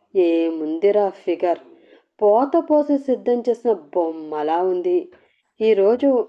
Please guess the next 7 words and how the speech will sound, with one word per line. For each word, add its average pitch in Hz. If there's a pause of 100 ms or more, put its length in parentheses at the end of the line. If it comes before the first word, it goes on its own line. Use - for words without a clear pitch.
(100)
నాకు 190
మత్తెక్కించే 247
బొమ్మ 226
ఇదే" 196 (420)
అని 214
అన్నాడు 180
సంజీవ్. 156